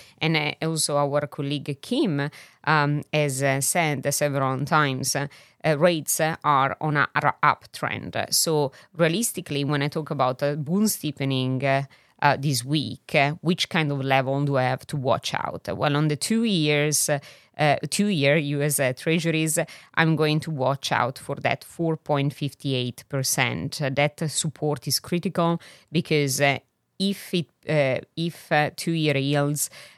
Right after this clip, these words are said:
uh, break below this level, uh, then they can drop as much as, uh, four point twenty-five, uh, twenty-five, uh, percent. So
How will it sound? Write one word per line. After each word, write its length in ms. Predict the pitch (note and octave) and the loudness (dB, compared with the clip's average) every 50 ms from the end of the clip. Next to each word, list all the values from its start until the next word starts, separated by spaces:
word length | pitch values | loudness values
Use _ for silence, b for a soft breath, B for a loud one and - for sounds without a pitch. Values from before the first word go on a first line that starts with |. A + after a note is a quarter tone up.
| B | B
uh, 60 | - D3+ | -4 -4
break 400 | C3+ B2+ D3 D3 F#3+ A3 G#3+ F3 | -2 0 0 0 0 -2 -2 -4
below 280 | D3 C3 C3 C3 B2 | -2 -2 -2 -2 -4
this 240 | A#2 C#3 C3+ B2 C3 | -4 -4 -4 -4 -2
level, 520 | C3+ B2+ A#2+ A#2+ A#2 B2+ C3+ C#3+ C#3+ C#3 | 2 2 2 2 2 0 -2 0 2 2
uh, 160 | C#3 C#3 C#3 - | 2 2 2 0
then 380 | C3+ D#3+ D3 C3 B2 C#3 C3+ B2+ | 0 0 0 2 2 0 0 0
they 100 | D3+ C#3 | 0 -2
can 640 | - - - E3 E3 D3 C#3+ C#3 C#3+ C#3+ C#3 B2+ | -2 -4 -2 0 0 2 2 2 2 0 0 -2
drop 420 | A#2+ - D#3 E3 D3 C3 - - - | -4 0 2 4 4 4 2 -2 -4
as 140 | D3 B2 D3 | -4 -2 -2
much 320 | C#3+ - - C3 - - | -2 -2 -4 -4 -4 -6
as, 220 | - C#3 B2+ B2+ | -6 -6 -4 -4
uh, 100 | - C3 | -4 -4
four 340 | C3 - - - D3+ C#3+ C#3 | -4 -6 -6 -4 -4 -4 -4
point 380 | - - - A#2 - C3 C#3 - | -6 -8 -10 -6 -6 -6 -6 -6
twenty-five, 600 | - D#3+ - C#3+ - - C3+ - - A#2 - - - | -8 -10 -10 -8 -10 -12 -14 -8 -6 -6 -6 -2 -2
uh, 400 | D3+ D3 C#3 C3+ C3 B2 B2+ - | -2 0 0 0 -2 -2 -4 -6
twenty-five, 840 | - - C#3+ B2+ A2+ - C3+ - C3+ B2 A#2+ A#2+ B2+ B2 - C3 - - B B B B B B B B | -6 -6 -6 -6 -6 -8 -8 -2 -2 0 0 0 -4 -6 -6 -6 -8 -8 B B B B B B B B
uh, 260 | - C#3+ C3+ B2+ B2+ - _ | 2 4 4 4 4 2 _
percent. 600 | - E3 C#3+ B2+ - - F3+ D#3 C3+ C#3 - D3 | -4 -2 -2 -2 0 0 0 2 0 -2 -2 -2
So 260 | - - D#3+ D3 C3+ | -2 0 0 0 -2